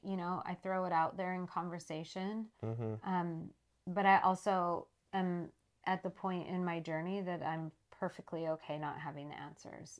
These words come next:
Speaker 1: And I feel very, very solidly grounded in that, and is good.
Speaker 2: Yeah.
Speaker 1: There
Speaker 2: I
Speaker 1: are definitely things that I wish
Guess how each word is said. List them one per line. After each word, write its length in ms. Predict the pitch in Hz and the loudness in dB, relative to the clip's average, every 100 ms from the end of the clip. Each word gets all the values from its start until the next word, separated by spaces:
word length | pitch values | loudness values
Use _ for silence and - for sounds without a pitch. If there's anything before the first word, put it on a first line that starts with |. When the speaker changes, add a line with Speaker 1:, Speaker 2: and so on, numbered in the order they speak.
| _ 180 | _ -6
Speaker 1:
And 120 | 170 | -4
I 100 | 156 | -4
feel 280 | - 170 156 156 | -4 -6 -6 -2
very, 380 | 160 151 151 156 - | 0 2 0 -4 -4
very 460 | 147 143 139 139 - - - - | -2 -2 -4 -6 -10 -20 -12 0
solidly 560 | 151 151 156 147 151 | 2 2 0 -2 -6
grounded 500 | 143 139 135 160 185 | -4 -4 -4 -6 -4
in 140 | 208 220 | -4 -4
that, 300 | 240 277 - _ _ - | -4 -4 -8 _ _ -8
and 420 | 170 151 147 156 - _ _ _ _ _ _ _ - - - | -6 -6 -6 -10 -14 _ _ _ _ _ _ _ -20 -20 -6
is 160 | 180 175 | -4 -2
good. 260 | 233 240 143 - - - | -2 -2 -4 -14 -6 2
Speaker 2:
Yeah. 320 | 104 - - - - | 4 4 -2 -6 0
Speaker 1:
There 160 | 277 277 | 8 12
Speaker 2:
I 80 | 247 | 12
Speaker 1:
are 60 | |
definitely 680 | 190 247 254 285 277 254 262 - | 10 8 8 8 4 4 0 0
things 340 | 233 220 196 | 0 0 0
that 200 | 202 - | 0 4
I 140 | 196 185 | 4 4
wish 480 | 175 196 - - | 2 0 0 -12